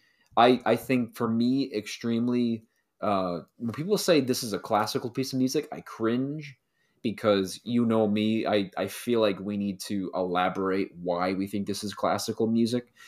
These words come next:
because I think there is an element of classical music. Like when we say Mozart or we talk about Haydn,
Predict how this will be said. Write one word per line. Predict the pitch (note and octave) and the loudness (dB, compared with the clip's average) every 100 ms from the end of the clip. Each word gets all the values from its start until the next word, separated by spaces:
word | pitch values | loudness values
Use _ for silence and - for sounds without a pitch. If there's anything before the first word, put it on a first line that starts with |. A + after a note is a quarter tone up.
| - | -4
because | A2+ A2 G2 - | -2 0 0 0
I | G2+ | -2
think | - A2 G#2+ | 0 0 2
there | G#2 F2+ | 2 0
is | F#2 | 0
an | G2+ | 0
element | E2 F#2+ G2 G2 | -2 0 0 -2
of | F#2+ | -2
classical | G#2 F#2+ - G#2 | 0 0 -2 -4
music. | G2+ G2+ G2+ | -2 -2 -2
Like | G2 | -4
when | B2 | -2
we | E3+ | 0
say | F3 | 2
Mozart | C3 G2 F#2+ - B2+ B2+ C3 - - - - | 2 2 0 0 4 4 2 -8 -20 -10 -2
or | G#2+ | -2
we | |
talk | A2 G2+ | 0 -4
about | F2+ E2 | -4 -8
Haydn, | - F2 D2+ G1+ | -4 -2 -2 -8